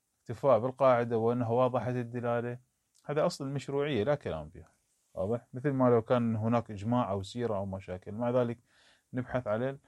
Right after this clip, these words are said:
الأدلة التفصيلية. تطبيقات سريعة نقرأها حتى ندخل في القاعدة الأخرى، وهي قاعدة اليد. وياي؟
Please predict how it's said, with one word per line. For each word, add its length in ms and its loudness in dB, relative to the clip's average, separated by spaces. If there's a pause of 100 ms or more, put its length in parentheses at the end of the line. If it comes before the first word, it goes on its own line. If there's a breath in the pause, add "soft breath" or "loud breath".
(260)
الأدلة 380 -10 (420)
التفصيلية. 560 -10 (1400 soft breath)
تطبيقات 480 8
سريعة 340 4
نقرأها 340 2
حتى 220 -2
ندخل 260 -4
في 80 -10
القاعدة 460 4
الأخرى، 280 2
وهي 180 4
قاعدة 480 2
اليد. 240 0 (1300)
وياي؟ 260 2